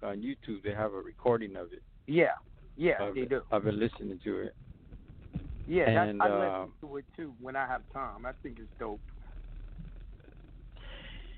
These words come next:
Speaker 1: You know, but it's just dope the way you tied in Article eight, um, from the Banking Act, 'cause, you know,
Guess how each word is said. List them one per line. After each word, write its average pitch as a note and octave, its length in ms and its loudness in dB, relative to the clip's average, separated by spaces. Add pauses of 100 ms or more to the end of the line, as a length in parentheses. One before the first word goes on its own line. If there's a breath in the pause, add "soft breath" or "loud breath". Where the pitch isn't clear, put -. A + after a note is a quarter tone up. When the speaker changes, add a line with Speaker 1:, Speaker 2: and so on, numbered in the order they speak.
(180)
Speaker 1:
You B2+ 140 6
know, C3 260 6
but C3+ 140 0
it's E3 140 0
just C3 220 -6
dope D#3 280 4
the C#3+ 60 -2
way C3 160 2
you B2+ 160 -2
tied C3 340 4
in B2+ 400 0 (160)
Article A2+ 480 6
eight, C3 280 6 (440)
um, G2+ 460 6 (380)
from A2 160 6
the G2+ 60 6
Banking A2+ 500 4
Act, G#2 220 2 (220)
'cause, G#2+ 340 6 (540)
you C3 80 6
know, C3+ 100 8